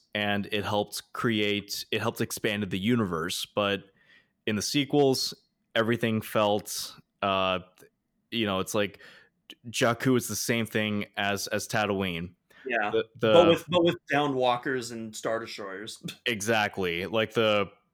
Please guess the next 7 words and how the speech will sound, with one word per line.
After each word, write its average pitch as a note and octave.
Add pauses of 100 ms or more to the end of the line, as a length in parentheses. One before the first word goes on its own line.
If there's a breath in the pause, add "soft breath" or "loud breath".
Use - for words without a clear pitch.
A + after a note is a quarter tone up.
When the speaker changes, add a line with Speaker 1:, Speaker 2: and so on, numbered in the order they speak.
(500)
Speaker 1:
the, A2
uh, G#2
the G2+
fucking A2
Star A#2+
Killer A#2
base G#2+